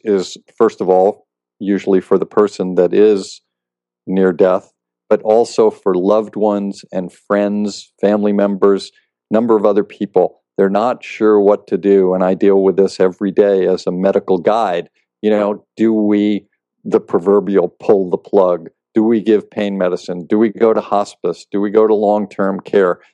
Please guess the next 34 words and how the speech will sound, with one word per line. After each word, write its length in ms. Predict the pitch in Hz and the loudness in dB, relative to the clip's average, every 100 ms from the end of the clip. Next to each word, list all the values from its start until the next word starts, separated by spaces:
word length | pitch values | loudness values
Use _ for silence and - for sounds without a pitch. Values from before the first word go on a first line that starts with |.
| _ | _
Do 140 | 110 104 | -2 -2
we 100 | 110 | -2
do 220 | 110 104 | -2 -2
nothing? 500 | 104 107 - 85 95 | -2 -4 -6 -8 -8
Do 100 | 101 | -4
we 140 | 95 98 | -2 2
look 260 | 98 110 | 0 0
for 220 | _ 110 104 | _ 0 0
surgery? 680 | - 110 104 98 92 90 - _ _ _ 92 | 0 0 0 -2 -2 -4 -8 _ _ _ -2
Uh, 260 | 90 92 - - - - - | 0 0 -2 -8 -16 -16 -10
how 220 | - 107 | -4 -2
much 360 | 110 107 - _ | -2 -4 -8 _
do 140 | 113 | -2
we 140 | 104 107 | 0 -2
want 320 | 95 95 101 | 0 0 -2
to 100 | 113 | -4
do? 300 | 113 143 87 | 0 0 0
These 240 | 113 120 | -2 -2
are 200 | 127 113 - _ _ - | 0 0 -4 _ _ 0
very 260 | 131 147 | 2 0
difficult 500 | 117 127 - - 120 | -2 -4 -2 -4 -4
questions. 720 | - 131 127 - 98 - - _ _ _ | 0 -2 -2 -6 -8 -8 -20 _ _ _
And 400 | 113 113 113 110 - | -4 -2 -2 -6 -10
it's 360 | 117 113 - - _ | -6 -6 -6 -20 _
almost 500 | 113 135 170 165 - | -2 0 0 -4 -6
not 380 | 117 120 131 - _ _ | -6 -4 -4 -8 _ _
fair 440 | 120 117 95 85 - _ _ _ _ _ - | -2 0 0 -4 -8 _ _ _ _ _ -4
as 240 | 107 113 | -2 -2
a 40 | 117 | -6
person 600 | - 123 127 - 95 90 _ _ _ _ - | -4 -4 -4 -4 -6 -6 _ _ _ _ -6
to 400 | 110 104 104 - _ _ | 0 0 -2 -6 _ _
put 300 | - 151 - | -2 -2 -4
the 60 | |
decision 800 | 120 101 - 135 139 113 101 98 | -4 -4 -2 -4 -4 -4 -6 -8